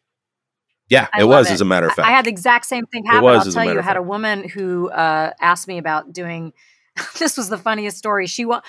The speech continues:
Speaker 2: she is, she came to a class because she wanted to find out about voiceover to help teach someone that she thought she liked her voice to read her audiobook. And I was like, "Wait," she goes, "Yeah, I'm gonna buy her equipment." I'm like, "Hold the phone, hold the roll."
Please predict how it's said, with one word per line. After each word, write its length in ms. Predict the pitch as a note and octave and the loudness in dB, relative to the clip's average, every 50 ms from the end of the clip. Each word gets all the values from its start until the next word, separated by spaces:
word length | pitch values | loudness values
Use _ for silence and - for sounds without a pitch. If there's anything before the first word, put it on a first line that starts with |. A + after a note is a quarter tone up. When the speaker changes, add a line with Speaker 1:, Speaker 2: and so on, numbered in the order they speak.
| - - - - - | -20 -20 -20 -20 -14
Speaker 2:
she 420 | - - - C4+ C4+ C4 B3+ B3+ A#3 | -10 -6 -4 -2 -2 0 -2 -2 -4
is, 220 | A3+ G#3 F#3+ G#3+ - | -4 -6 -6 -8 -10
she 360 | - - C#4+ C#4 C#4+ C#4 - - - | -8 -4 -4 -4 -4 -4 -8 -12 -8
came 180 | - C4+ C#4 C4 | -4 -2 0 0
to 40 | B3+ | 0
a 60 | A3+ | 0
class 320 | - - A#3+ A#3 A#3 A3+ | 2 4 4 4 4 2
because 180 | - G3 G3 F#3 | -2 -8 -10 -10
she 100 | - A3+ | -8 -8
wanted 200 | G3 G3+ G3 F3+ | -6 -6 -6 -8
to 60 | - | -6
find 200 | - F#3 F3 E3+ | -8 -6 -4 -2
out 140 | F3+ G3+ G#3 | -2 -2 -2
about 260 | G3+ F#3 F3 D#3+ - | -2 -2 -6 -6 -6
voiceover 580 | D#3 E3+ F3 F3 - F#3 E3 D3+ E3 E3 D#3+ - | -6 -8 -6 -6 -6 -8 -8 -6 -8 -8 -10 -10
to 180 | - - G3+ F3 | -12 -12 -12 -12
help 380 | D#3 - - G3+ G3 F#3+ F#3+ _ _ _ _ _ _ _ _ _ _ | -10 -6 -4 -4 -4 -4 _ _ _ _ _ _ _ _ _ _ _
teach 400 | - - B3 A#3+ A3+ - - - - | -12 -10 -8 -10 -10 -10 -14 -14 -14
someone 440 | - - - - A3 A3+ A3+ A3 G#3 | -12 -8 -4 -4 -4 -2 -2 -4 -4
that 220 | G3 F3+ F3+ - _ _ _ _ _ | -4 -6 -6 -8 _ _ _ _ _
she 220 | - - - G#3 F3 | -14 -14 -12 -12 -4
thought 280 | F#3+ B3 A3 A3 G#3+ | 2 4 4 4 4
she 160 | - - G#3 | 0 -8 -6
liked 280 | F#3+ F#3+ G3 G3+ - - | -4 -2 -2 -2 -4 -8
her 100 | - F3+ | -10 -10
voice 440 | D#3 F3 F#3 G3 F3+ E3+ E3 - - | -6 -4 -2 -2 -2 -2 -6 -10 -12
to 340 | - - G3+ G3+ F#3 F3 F3+ | -14 -14 -12 -10 -10 -10 -12
read 440 | - D#3+ F3 G#3+ A#3+ A#3 A#3 G3+ F3+ - _ _ _ _ | -12 -12 -10 -10 -8 -8 -8 -10 -12 -16 _ _ _ _
her 200 | - G#3+ G#3+ - | -2 0 0 2
audiobook. 600 | F#3 G3+ A3+ A#3+ G3+ E3+ D3+ C#3 C#3 A2+ - - _ _ - | 2 0 0 -2 -4 -6 -6 -8 -10 -12 -12 -14 _ _ -12
And 140 | - F3 F3+ | -8 -6 -4
I 60 | F3+ | -4
was 120 | F#3 F3+ D#3+ | -4 -4 -6
like, 160 | D#3+ D#3+ - | -8 -8 -8
"Wait," 260 | F3+ F3+ F3 F3+ F3+ | -8 -8 -8 -8 -10
she 60 | F#3 | -10
goes, 120 | G3+ G#3 F#3 - - - - | -12 -12 -10 -12 -16 -8 -2
"Yeah, 140 | C4 B3+ | 0 2
I'm 100 | A#3 A3 | 2 0
gonna 140 | A#3 A#3+ A#3+ | 0 -4 -4
buy 220 | G3 A3+ G#3 A3 G#3+ | -2 -2 -2 -2 -2
her 180 | A3 B3+ C4 | -4 -4 -4
equipment." 500 | C4+ - - - G3 - - F3+ F#3 F3+ - | -6 -6 -8 -10 -10 -8 -8 -8 -8 -8 -8
I'm 60 | F#3 | -6
like, 180 | F#3 E3+ E3 - | -6 -8 -8 -10
"Hold 440 | _ _ _ _ _ _ A3 A3 G3 | _ _ _ _ _ _ -14 -12 -12
the 60 | F#3+ | -12
phone, 340 | F3 E3+ D3 C#3 C3+ C3 D3+ | -10 -10 -10 -10 -12 -16 -14
hold 160 | - F#3 F#3+ F3+ | -12 -12 -12 -10
the 60 | F3+ | -10
roll." 380 | D#3+ E3 D#3 D3+ D3 C#3+ - | -8 -6 -4 -4 -4 -6 -8